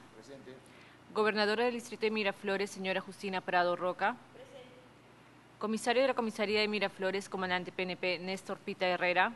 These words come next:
Speaker 2: Jefe de la División de Investigación Criminal de Miraflores, comandante P N P Jesús Alanya Pizarro. Comisario de Lima Sur de Turismo, comandante P N P Julio Córdoba Zárate.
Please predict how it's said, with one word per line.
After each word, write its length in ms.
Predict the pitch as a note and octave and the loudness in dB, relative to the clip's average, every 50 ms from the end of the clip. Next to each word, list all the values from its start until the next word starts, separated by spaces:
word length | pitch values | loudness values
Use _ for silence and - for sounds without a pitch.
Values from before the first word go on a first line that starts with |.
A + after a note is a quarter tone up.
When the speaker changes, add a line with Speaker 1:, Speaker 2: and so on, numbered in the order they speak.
| - - - - - - - - - - - - - - - - - - - - - - - - - - | -6 -16 -20 -20 -20 -20 -20 -20 -20 -20 -20 -20 -20 -20 -20 -20 -20 -20 -20 -20 -20 -20 -20 -20 -12 -2
Speaker 2:
Jefe 220 | - B3 B3 - C4+ | 0 0 2 4 4
de 120 | B3+ B3 | 4 6
la 80 | B3+ A#3+ | 6 4
División 520 | A#3 A3+ G3 G3 - - - G3+ G3 G#3 | 2 2 -2 -6 -6 -4 -2 -2 0 0
de 80 | G3+ G#3 | 0 0
Investigación 840 | G#3 G3+ F#3+ F3 - - - G3 F3+ F3 F3 - - - G3 F#3+ F#3 | 0 -2 -2 -4 -6 -8 -10 -8 -6 -6 -8 -6 -4 -4 -4 -4 -4
Criminal 440 | G3+ G3+ G3+ G3 F#3 F3 F3+ F3+ | -6 -6 -4 -2 0 0 0 0
de 80 | F3 F#3 | 0 -2
Miraflores, 680 | G3 F#3+ F3 F3 - - F#3 F3+ F3 F3+ F#3+ F#3+ - - | -2 -2 -4 -4 -4 -2 -2 -2 -2 -2 -4 -6 -8 -10
comandante 500 | - F#3 F3 E3+ E3+ E3+ E3+ D#3+ F3+ F3+ | -6 -6 -4 -2 -2 -2 -2 -4 -6 -6
P 140 | - F#3 | -4 -4
N 120 | F3 F3+ F3 | -4 -4 -4
P 300 | D3+ F3 F3 F3 E3 - - - - - - | -2 -2 -2 -2 -2 -6 -12 -20 -20 -18 -16
Jesús 380 | - F3+ - - G3+ G#3 - - | -14 -12 -10 -8 -8 -8 -8 -8
Alanya 360 | - F3 F3 F#3 F#3 F3 F#3 | -4 -2 -2 0 0 -2 -4
Pizarro. 520 | - F3+ - - F#3+ E3+ E3+ F#3 G3 A3+ C4 - - - - - - - - - - - - - - - - - - - - - - - - - - - - - - - - - | -6 -6 -2 2 4 4 4 4 0 -2 -4 -10 -18 -20 -20 -20 -20 -20 -20 -20 -20 -20 -20 -20 -20 -20 -20 -20 -20 -20 -20 -20 -20 -20 -20 -20 -20 -20 -20 -20 -20 -20 -8 -4
Comisario 440 | G#3+ G3+ G#3+ G3+ - A#3+ A#3 A#3+ C4 | -2 -2 -2 0 2 2 4 4 4
de 80 | B3 A#3+ | 4 4
Lima 180 | A#3+ A3+ A3+ A3 | 2 0 -2 -2
Sur 200 | - - G#3+ G#3 | -2 -2 -4 -4
de 60 | G#3 | -4
Turismo, 460 | G3+ G#3 G3 G3 G3 G3 G3+ G3+ F#3+ | -4 -4 -4 -4 -4 -2 -4 -4 -4
comandante 400 | - F3+ F3 F3 F3+ F3 F3 F3+ | -4 -2 0 0 0 -2 -2 -4
P 120 | - F#3+ | -4 -4
N 120 | F3+ F3+ F3 | -4 -4 -4
P 180 | - F#3 F3 | -2 -2 -2
Julio 380 | F3 - - - G#3+ G3+ G3+ G3 | -2 -4 -8 -8 -4 -2 -2 -2
Córdoba 420 | F#3+ - G3 F#3+ F#3 F3+ F3 F3 | 0 0 0 2 2 2 2 0
Zárate. 520 | F3 - - F#3 E3+ F3 F3 - G3 A3 | 0 0 0 0 2 2 0 0 -2 -4